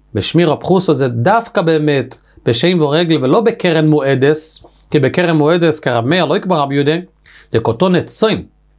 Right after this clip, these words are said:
מירדה בשור קסקינא ועושה. כל המשניות הקודמות בכל הפרקים הקודמים,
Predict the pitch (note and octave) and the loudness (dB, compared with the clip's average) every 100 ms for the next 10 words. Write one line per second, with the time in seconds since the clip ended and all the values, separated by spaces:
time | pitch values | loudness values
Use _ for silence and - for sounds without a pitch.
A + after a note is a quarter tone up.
0 | _ _ _ - - - G3+ D4 E3+ E3+ | _ _ _ -20 -20 0 2 2 2 2
1 | E3 F3 B3+ B3+ B3 C3 - C3+ A2+ G#2+ | 2 0 0 0 0 -4 -2 -2 0 -2
2 | - E2+ - _ _ _ - - A3+ A#3+ | -2 -6 -10 _ _ _ -20 -4 -2 0
3 | G#3 E3 F#3 F#3 D3+ E3 D3+ E3+ - D3+ | 0 0 0 0 0 0 0 -2 -2 -2
4 | C#3 E3+ D#3 C3+ B2 C3+ F#3+ | -2 -2 0 -2 0 2 0